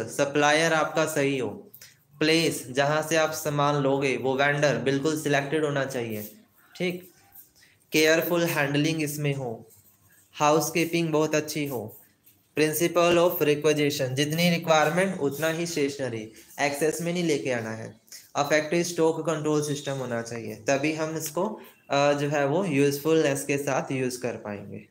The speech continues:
बस ये तुम्हारा स्टेशनरी है, कुछ है इसमें? कुछ भी नहीं है। बोलो, बताओ, कुछ है क्या अलग या मुश्किल है? बताओ, लग रहा है कुछ डिफिकल्ट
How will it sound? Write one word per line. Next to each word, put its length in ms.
बस 440
ये 160
तुम्हारा 360
स्टेशनरी 640
है, 140
कुछ 200
है 220
इसमें? 320
कुछ 260
भी 140
नहीं 120
है। 80
बोलो, 260
बताओ, 480
कुछ 200
है 200
क्या 200
अलग 460
या 140
मुश्किल 480
है? 280
बताओ, 500
लग 240
रहा 100
है 80
कुछ 260
डिफिकल्ट 540